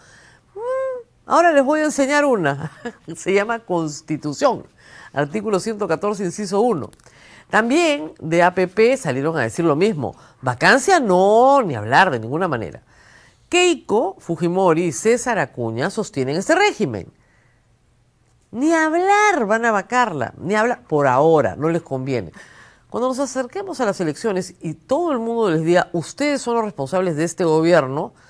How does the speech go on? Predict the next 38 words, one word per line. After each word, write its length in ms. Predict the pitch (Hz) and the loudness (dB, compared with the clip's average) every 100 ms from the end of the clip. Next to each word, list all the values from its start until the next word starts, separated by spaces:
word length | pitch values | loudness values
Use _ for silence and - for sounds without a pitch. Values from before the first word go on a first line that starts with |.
| - _ | -20 _
por 140 | 147 | -2
lo 80 | 151 | 0
tanto 240 | 190 196 | 0 -2
no 120 | 170 180 | -2 0
vamos 280 | 196 196 | 0 0
a 60 | 180 | -2
votar 260 | 170 180 185 | 0 0 -2
por 140 | 190 | -2
ustedes", 500 | 190 190 214 185 196 _ _ _ _ _ _ | -2 2 2 2 -4 _ _ _ _ _ _
ahí 160 | - 135 | -6 -4
se 140 | 147 | -2
les 100 | 143 | -4
va 60 | 131 | -4
a 40 | |
acabar 260 | 143 143 143 | -4 -2 -2
las 140 | 135 | -4
ganas 280 | 131 135 123 | -4 -6 -6
de 60 | 110 | -8
sostener 420 | 113 110 123 131 | -10 -6 -4 -2
a 40 | 120 | -2
Dina 180 | 123 | -2
Boluarte. 360 | 156 285 302 202 | -2 2 2 2
Pero 200 | 214 311 | -4 -2
por 80 | 359 | 0
el 80 | 359 | 0
momento 340 | 381 415 339 | 0 0 -2
están 180 | 302 269 | -2 -2
muy 120 | 247 | -2
tranquilos. 560 | 180 123 90 - - _ _ _ _ _ _ | -4 -6 -12 -18 -20 _ _ _ _ _ _
Y 120 | 156 | 0
ahí 180 | 151 156 | 2 0
quedan. 320 | 123 82 - - _ _ _ | -2 -6 -8 -20 _ _ _
Muy 160 | 311 339 | -2 2
bien. 260 | 156 156 _ - _ _ _ _ _ _ _ | 0 -2 _ -20 _ _ _ _ _ _ _
¿Qué 140 | - 269 | -2 2
más, 180 | 262 226 | 2 0
por 180 | - | -6
favor? 380 | 160 180 175 123 | -2 2 2 2